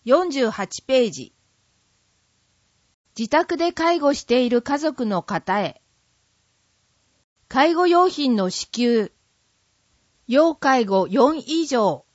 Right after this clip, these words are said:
または要介護三であって、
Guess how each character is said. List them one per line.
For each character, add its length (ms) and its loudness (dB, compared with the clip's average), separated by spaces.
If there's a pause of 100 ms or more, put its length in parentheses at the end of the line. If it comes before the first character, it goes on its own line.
ま 200 -2
た 200 2
は 240 2 (300)
要 260 0
介 280 0
護 160 -2
三 320 -2
で 120 2
あ 40 4
っ 120 -4
て、 360 -4